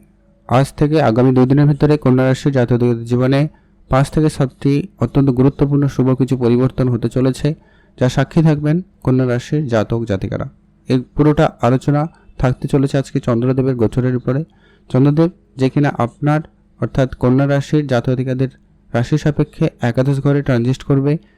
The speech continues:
এবং পুষ্যা, অশ্লেষা এবং মঘা নক্ষত্রের উপর দিয়ে চন্দ্রদেবের এই বিশেষ গোচর অত্যন্ত লাভবান হতে চলেছেন। পাঁচ থেকে সাতটি ঘটনার সাক্ষী থাকবেন কন্যা রাশির জাতক জাতিকারা।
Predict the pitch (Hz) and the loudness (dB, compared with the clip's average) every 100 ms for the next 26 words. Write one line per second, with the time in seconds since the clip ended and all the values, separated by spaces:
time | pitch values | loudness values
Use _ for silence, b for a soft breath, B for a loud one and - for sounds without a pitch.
0 | b b 135 143 165 185 _ _ _ _ | b b -2 2 0 -2 _ _ _ _
1 | - 139 - - 170 160 117 117 - 147 | 0 0 0 -2 -2 0 -2 -4 -4 -2
2 | - 143 139 123 117 120 151 143 135 - | 0 0 2 2 2 2 2 2 0 -4
3 | 131 151 - 120 139 135 139 143 123 123 | -4 -2 -2 -2 0 0 -2 0 -2 0
4 | 131 139 135 123 123 143 135 - 127 - | 0 0 -2 -2 -2 -2 -6 -2 -4 0
5 | 151 - _ - 123 156 156 147 113 117 | -2 -4 _ -6 -2 -2 -2 -2 0 0
6 | 127 131 139 131 - 135 135 151 156 b | 0 0 -2 -4 -2 -2 0 -2 -4 b
7 | b b b 139 143 180 160 147 131 - | b b b -2 0 0 -2 -2 -4 -2
8 | 165 139 123 139 127 139 - - 131 - | 0 0 0 -2 -2 -6 -14 -8 -8 -4
9 | 147 135 - 123 127 123 123 120 113 - | -2 -2 -2 -4 -2 -2 -2 -2 -4 -6
10 | 147 120 101 107 104 107 101 95 92 | -4 -2 -2 -4 -4 -4 -4 -6 -6